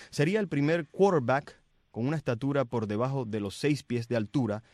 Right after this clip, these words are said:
elegido en el primer round. O sea, hay algunos que lo miden con cinco nueve,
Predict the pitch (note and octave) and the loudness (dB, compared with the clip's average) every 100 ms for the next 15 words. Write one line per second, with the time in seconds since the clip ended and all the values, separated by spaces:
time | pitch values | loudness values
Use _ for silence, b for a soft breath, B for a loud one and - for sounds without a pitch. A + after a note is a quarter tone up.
0 | b b A#2+ A2 C#3+ D3+ B2+ B2 G#2 A2 | b b -2 0 -2 -2 -2 -2 0 0
1 | C3 A#2 A#2 B2 E2 D2 - - b b | 0 0 -2 -2 -4 -10 -16 -20 b b
2 | b C#3 - C3 C#3+ D3+ E3 C3+ A2+ C3 | b -2 0 0 2 0 0 -2 0 0
3 | D#3 D3 A2+ - D3+ B2+ C3 F3+ F#3 F3+ | -2 -2 -4 -2 -2 0 2 2 0 -4